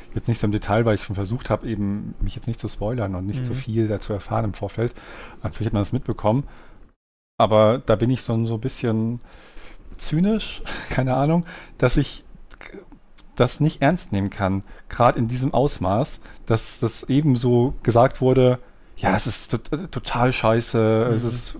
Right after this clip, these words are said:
Speaker 1: voll schlecht geschrieben, das ist alles erzwungen.“ Und ein paar Sachen haben wir schon mitbekommen, ähm, Stichwort so Transgender,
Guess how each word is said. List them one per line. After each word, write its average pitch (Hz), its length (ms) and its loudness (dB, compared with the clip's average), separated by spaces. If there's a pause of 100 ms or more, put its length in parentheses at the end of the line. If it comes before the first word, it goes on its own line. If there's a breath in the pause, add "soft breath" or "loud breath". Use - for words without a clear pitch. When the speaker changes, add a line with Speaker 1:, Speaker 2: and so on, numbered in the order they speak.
(120)
Speaker 1:
voll 127 220 2
schlecht 123 240 0
geschrieben, 120 480 0
das 123 220 0
ist - 120 -8
alles 127 220 0
erzwungen.“ 131 400 2 (260 loud breath)
Und - 40 2
ein 113 40 0
paar 147 200 8
Sachen 175 160 8
haben 143 80 6
wir 120 80 6
schon 151 180 4
mitbekommen, 131 540 2 (420 loud breath)
ähm, 117 240 6
Stichwort 127 480 0
so 120 160 0
Transgender, 117 880 2